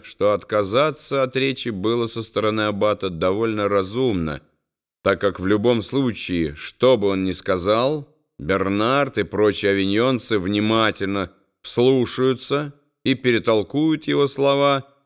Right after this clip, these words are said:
а старец Хорхе, скорее всего, углубится в обычные мистические прорицания, так что его словам авиньонцы большого веса не придадут.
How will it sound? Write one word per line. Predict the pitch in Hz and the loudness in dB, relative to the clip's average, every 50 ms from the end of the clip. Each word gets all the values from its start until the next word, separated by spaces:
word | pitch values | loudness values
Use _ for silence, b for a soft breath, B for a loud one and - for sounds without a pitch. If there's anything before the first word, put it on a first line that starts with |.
| _ _ _ _ _ - | _ _ _ _ _ -2
а | 120 135 139 | 0 0 0
старец | - - - 170 175 170 175 170 - - | -2 0 2 4 4 4 4 0 -4 -4
Хорхе, | - - 185 202 190 170 135 - 123 104 87 | -2 2 4 4 4 2 0 0 -2 -2 -2
скорее | - - 127 143 165 165 151 | 0 0 0 0 2 0 -2
всего, | 110 - - 120 123 131 135 135 127 | -4 -4 -4 -2 0 2 2 2 2
углубится | - 127 123 117 131 135 135 135 147 175 165 - - - 120 110 | 0 -2 -2 0 2 2 2 2 0 -2 -2 -4 -4 -2 0 2
в | 107 | 2
обычные | 110 120 139 165 175 143 - - 131 127 120 | 2 0 0 -2 -6 -6 -8 -6 -4 -4 -2
мистические | 113 113 113 101 - - 143 127 - 120 104 - - 117 104 92 | -2 -2 -2 -2 -4 -6 -6 -6 -6 -8 -8 -6 -4 -2 -2 -2
прорицания, | 80 95 95 95 92 95 90 - - - 90 90 87 85 85 87 87 87 - - _ _ _ _ _ _ _ - | -2 -2 -2 0 0 0 -2 -4 -4 -2 -2 0 0 -2 -4 -4 -4 -6 -6 -10 _ _ _ _ _ _ _ 0
так | - 110 110 95 | 2 2 2 0
что | - - 107 104 | -2 -4 -4 -2
его | 101 92 98 107 104 113 139 165 175 | -2 -2 -2 -2 0 2 2 2 0
словам | 165 - 165 165 165 160 160 160 160 160 160 151 - | 0 0 0 0 2 2 2 2 0 0 -2 -4 -4
авиньонцы | 107 101 101 101 104 110 117 127 139 139 123 - - 123 113 101 | -4 -2 -2 -2 -2 0 0 0 0 -2 -2 -4 -4 -4 -4 -2
большого | 90 101 101 98 - - - - - 82 147 139 | 0 0 0 0 -2 -6 -6 -4 -2 -2 0 -2
веса | 127 123 127 127 123 - - 113 | 0 0 0 -2 -2 -4 -8 -6
не | 107 110 120 117 | -6 -6 -6 -8
придадут. | - 85 87 80 76 85 85 78 76 85 82 80 - - | -6 -6 -6 -2 -2 -2 -2 -2 -4 -6 -6 -6 -8 -12